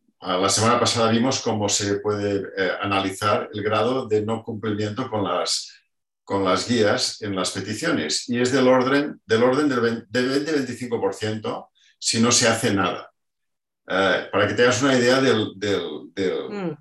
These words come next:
Speaker 1: del volumen de estudio. Estoy seguro que en vuestro hospital, aunque estas mil quinientas,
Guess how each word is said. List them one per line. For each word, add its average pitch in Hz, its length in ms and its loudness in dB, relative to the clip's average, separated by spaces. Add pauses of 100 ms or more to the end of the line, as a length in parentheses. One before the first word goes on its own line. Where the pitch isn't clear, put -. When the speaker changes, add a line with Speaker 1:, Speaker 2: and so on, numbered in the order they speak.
Speaker 1:
del 98 160 -6
volumen 104 480 4
de 80 80 -8
estudio. - 340 -6
Estoy 147 160 0
seguro 139 420 4
que 120 60 0
en 117 60 0
vuestro 117 220 -2
hospital, 123 500 2
aunque 110 240 -2
estas 117 260 -4
mil 120 160 0
quinientas, 117 880 -4